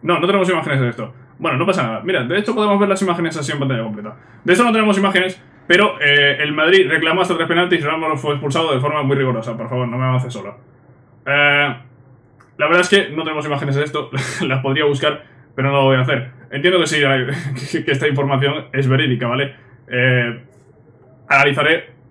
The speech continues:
Mira, esto no lo voy a analizar porque no hay imágenes. Ya está. No voy a hablar de esto porque ahora mismo no tengo las imágenes de esto, no lo recuerdo.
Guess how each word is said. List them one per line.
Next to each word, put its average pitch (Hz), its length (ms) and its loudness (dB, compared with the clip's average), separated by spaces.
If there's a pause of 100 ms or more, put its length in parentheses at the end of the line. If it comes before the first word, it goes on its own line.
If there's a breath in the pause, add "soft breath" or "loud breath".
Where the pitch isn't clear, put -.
Mira, 120 220 -4
esto 113 100 -6
no 123 120 -2
lo 113 60 -4
voy 117 100 -4
a 110 320 -10
analizar 127 440 2
porque 127 140 -4
no 113 80 -6
hay 110 80 -6
imágenes. 101 420 -14
Ya 101 100 -16
está. - 140 -20 (380 loud breath)
No 139 80 -2
voy 165 100 4
a 165 40 6
hablar 160 180 4
de 156 100 4
esto 170 140 2
porque 147 140 2
ahora 143 100 2
mismo 143 160 0
no 139 80 0
tengo 139 120 2
las 139 120 0
imágenes 131 300 0
de 135 80 4
esto, 147 220 -2
no 135 200 0
lo 131 60 2
recuerdo. 151 400 0